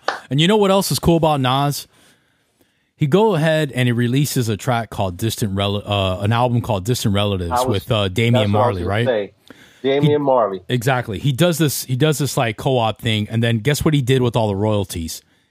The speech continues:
Speaker 1: He fucking gave it to a charity, bro, okay? That's what kind of man Nas is.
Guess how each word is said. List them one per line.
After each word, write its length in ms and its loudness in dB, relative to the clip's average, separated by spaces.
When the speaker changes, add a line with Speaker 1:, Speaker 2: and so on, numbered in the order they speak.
Speaker 1:
He 120 0
fucking 360 0
gave 180 2
it 100 0
to 140 0
a 60 -2
charity, 420 -2
bro, 320 -6
okay? 340 0
That's 220 0
what 100 0
kind 160 2
of 60 4
man 300 2
Nas 320 0
is. 320 -4